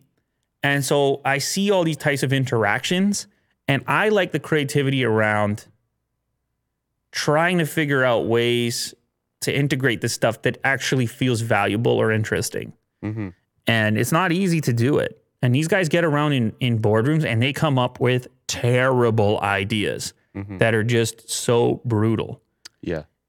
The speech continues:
Speaker 1: That when I see something that's even marginally interesting, I'm like, "Hmm,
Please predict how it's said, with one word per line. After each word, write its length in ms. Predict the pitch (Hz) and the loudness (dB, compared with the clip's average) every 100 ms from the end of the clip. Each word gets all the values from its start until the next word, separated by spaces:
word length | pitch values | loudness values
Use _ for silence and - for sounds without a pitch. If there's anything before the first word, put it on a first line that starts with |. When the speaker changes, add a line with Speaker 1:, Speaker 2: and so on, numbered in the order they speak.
| - | -2
Speaker 1:
That 200 | 127 107 | 0 2
when 120 | 131 | 2
I 140 | 147 208 | 2 0
see 160 | 196 | -2
something 220 | 175 165 | 0 0
that's 120 | 147 131 | 0 0
even 460 | 175 156 127 107 | 0 2 2 2
marginally 680 | 104 117 131 180 196 196 190 | 2 2 0 0 0 2 2
interesting, 480 | 185 185 196 208 214 | 0 -2 -2 0 0
I'm 80 | 196 | 0
like, 160 | 190 | -2
"Hmm, 240 | - 196 | -2 0